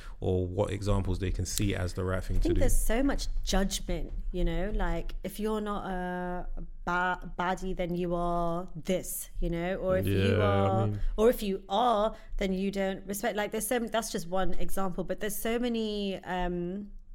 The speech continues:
Speaker 2: there's so much black and white thinking where if you're on the other of it, there's just judgment with that.
Speaker 1: Mm.
Speaker 2: Even, like, the whole thing about, um,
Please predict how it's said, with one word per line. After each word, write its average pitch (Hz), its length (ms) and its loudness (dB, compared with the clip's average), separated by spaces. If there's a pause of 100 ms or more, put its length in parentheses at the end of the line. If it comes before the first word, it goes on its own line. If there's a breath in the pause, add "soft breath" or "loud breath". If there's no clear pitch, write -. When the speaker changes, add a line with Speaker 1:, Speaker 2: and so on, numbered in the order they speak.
(100)
Speaker 2:
there's 202 140 -2
so 294 120 4
much 294 200 -2
black 196 240 -2
and 196 80 -2
white 185 220 -2
thinking 190 360 -4
where 175 140 0
if 196 140 -6
you're 220 100 0
on 185 80 0
the 175 140 -2
other 185 260 -2
of 175 160 -4
it, 180 200 -2 (280 loud breath)
there's 180 180 -2
just - 280 -8
judgment 220 520 0
with 254 140 0
that. 269 340 0 (200 loud breath)
Speaker 1:
Mm. 190 160 4
Speaker 2:
Even, 302 240 4
like, 226 200 2
the 214 100 -2
whole 214 220 -2
thing 208 380 -6
about, 185 580 -2
um, 180 540 -4